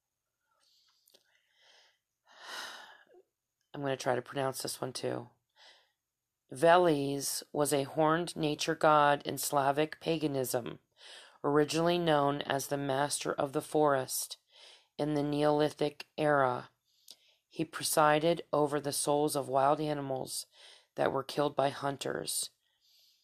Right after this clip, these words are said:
In later eras, he was the god of harvest, horned animals, death, and the underworld. He was also known as a trickster god and associated with music and magic. Like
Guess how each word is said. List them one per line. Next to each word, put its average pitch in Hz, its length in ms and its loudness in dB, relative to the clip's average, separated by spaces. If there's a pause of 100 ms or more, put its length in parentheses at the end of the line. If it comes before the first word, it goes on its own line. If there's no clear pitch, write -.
(300)
In 160 160 -2
later 156 340 2
eras, 139 460 0
he 139 160 -6
was 135 180 -8
the 139 120 -6
god 139 280 4
of 143 100 -2
harvest, 135 680 -2 (540)
horned 165 400 2
animals, 143 680 -2 (380)
death, 139 440 2
and 143 160 -2
the 135 160 -4
underworld. 131 840 -4 (580)
He - 160 -4
was 139 180 -2
also 151 340 2
known 135 360 0
as 131 140 -4
a 135 100 -4
trickster - 480 -6
god 139 580 2 (460)
and 151 140 -2
associated 147 720 0
with 135 220 -6
music 139 640 -6 (120)
and 139 200 -6
magic. - 600 -6 (880)
Like - 340 -10